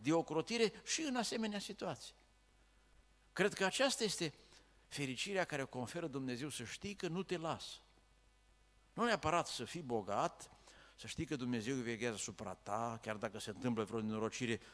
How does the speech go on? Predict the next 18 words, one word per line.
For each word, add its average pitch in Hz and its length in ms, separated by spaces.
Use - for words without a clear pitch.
Dumnezeu 113 280
este 117 200
în 107 100
control, 135 720
în 110 200
cunoștință 113 640
de 101 100
cauză, 139 680
va 123 120
îngădui 131 320
doar 127 180
atât 120 240
cât - 200
este, 107 420
uh, 101 220
nevoie 113 760
această 147 400
problemă. 135 540